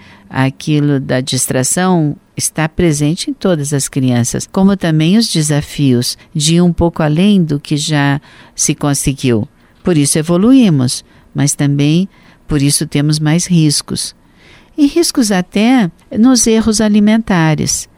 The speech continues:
Vocês já pensaram como vão ser esses dias de férias com crianças em casa? O que vocês têm nos armários? O que vocês escolheram pra bem nutrir os seus filhos? A ideia de férias, de festa,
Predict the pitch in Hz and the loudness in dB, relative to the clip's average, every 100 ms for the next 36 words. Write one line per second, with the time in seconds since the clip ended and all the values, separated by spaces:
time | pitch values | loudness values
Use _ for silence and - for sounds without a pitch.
0 | - _ _ - 285 285 277 214 202 226 | -20 _ _ -6 -2 0 0 0 2 2
1 | 196 160 143 - - 170 156 147 147 156 | 2 2 0 -2 -4 0 0 2 0 2
2 | 285 262 202 180 165 170 160 156 143 - | 2 2 2 0 0 0 0 0 -4 -2
3 | 165 170 175 160 156 - 156 147 156 151 | 0 2 2 0 -2 -4 -4 -2 0 0
4 | 147 143 139 143 165 165 160 165 156 - | -2 -4 -4 -4 -2 0 0 0 -2 -2
5 | - - 220 330 392 - 233 - 170 143 | -8 -8 -4 0 0 2 0 0 0 2
6 | 135 151 143 139 131 113 104 151 180 - | 2 0 -2 0 0 -2 -4 -6 -8 -6
7 | 381 277 226 180 - 175 - 190 185 180 | -4 -2 -2 -2 -4 -4 -2 0 2 2
8 | 180 175 175 - - _ 175 170 190 185 | 2 0 -2 -6 -20 _ -4 0 2 2
9 | 170 165 233 254 247 160 - 147 - 143 | 2 0 2 4 4 2 -2 -2 -2 0
10 | 131 - 107 - - _ _ - _ - | 0 -2 -6 -8 -14 _ _ -20 _ -2
11 | 202 226 349 370 220 180 - - 160 185 | -2 0 0 2 0 -2 -4 -2 0 0
12 | 185 156 143 143 135 - 151 160 165 160 | 0 0 0 -2 -6 -4 -2 0 0 -2
13 | - 147 | -2 -4